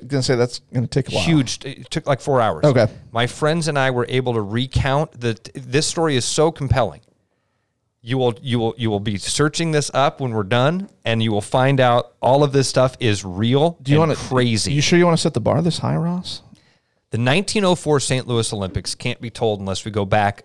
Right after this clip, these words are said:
Speaker 2: a long ways. So in eighteen oh four, we get the Louisiana Purchase, and, uh, and, and we, we expand the Western
Speaker 1: Hell of a
Speaker 2: expansion, right?
Speaker 1: bargain, by the way.
Speaker 2: Hell of a bargain we, we landed
Speaker 1: Yeah.
Speaker 2: there.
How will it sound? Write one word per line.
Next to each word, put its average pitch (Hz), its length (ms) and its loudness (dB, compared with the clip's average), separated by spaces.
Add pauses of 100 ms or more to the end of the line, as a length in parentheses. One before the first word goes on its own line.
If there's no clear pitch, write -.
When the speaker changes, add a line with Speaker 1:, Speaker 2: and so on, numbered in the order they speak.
Speaker 2:
a 104 80 -2
long 98 340 0
ways. 80 360 -10
So 107 400 0 (400)
in 127 180 -2 (120)
eighteen 147 760 -2
oh 95 220 -4
four, 85 600 -8 (340)
we 120 120 -4
get 156 160 -2
the 165 80 0
Louisiana 139 640 0
Purchase, 185 640 0
and, 123 420 0
uh, 117 400 4
and, 117 300 -2
and 113 340 -4
we, 113 460 -4
we 113 340 -8 (280)
expand 123 840 -2 (140)
the 113 100 0
Western 117 320 0
Speaker 1:
Hell 208 360 4
of 196 100 6
a 156 60 6
Speaker 2:
expansion, 127 40 2
right? - 20 0
Speaker 1:
bargain, 120 420 4 (100)
by 104 120 6
the 101 120 4
way. 95 100 6
Speaker 2:
Hell - 220 4
of 98 80 0
a 92 80 -2
bargain 87 400 0
we, 76 240 -10
we 85 200 -6 (120)
landed 95 200 -2
Speaker 1:
Yeah. 110 120 4
Speaker 2:
there. 76 140 -8